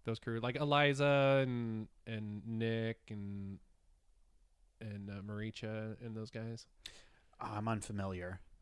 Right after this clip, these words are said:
Speaker 1: Oh, their whole crew, but they, they would come to the Lewitt mic almost every single month, like,
Speaker 2: Mm-hmm.
Speaker 1: all of 'em.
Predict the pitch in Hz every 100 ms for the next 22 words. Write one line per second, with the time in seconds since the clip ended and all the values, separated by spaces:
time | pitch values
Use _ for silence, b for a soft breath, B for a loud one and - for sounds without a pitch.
0 | _ _ - 175 180 180 190 208 175 156
1 | 143 135 151 147 131 147 165 - 151 139
2 | 120 110 113 123 117 107 101 - 107 110
3 | - 104 104 98 113 101 101 104 98 -
4 | - 101 110 113 120 117 98 98 - -
5 | 196 - - - 143 185 147 117